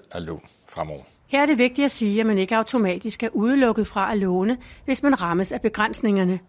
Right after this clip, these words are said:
Speaker 2: Man vil i langt de fleste tilfælde stadig kunne låne.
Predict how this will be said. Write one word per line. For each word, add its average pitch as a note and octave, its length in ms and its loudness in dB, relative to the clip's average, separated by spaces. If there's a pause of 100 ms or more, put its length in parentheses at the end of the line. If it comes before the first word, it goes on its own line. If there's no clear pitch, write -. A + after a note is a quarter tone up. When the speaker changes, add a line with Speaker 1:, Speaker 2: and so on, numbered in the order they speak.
(500)
Speaker 2:
Man A3 160 2
vil B3 200 4
i - 20 4
langt A#3+ 300 2
de D4 60 2
fleste A#3 360 0
tilfælde G3 600 0
stadig G3 440 0
kunne C4+ 140 2
låne. F3+ 360 2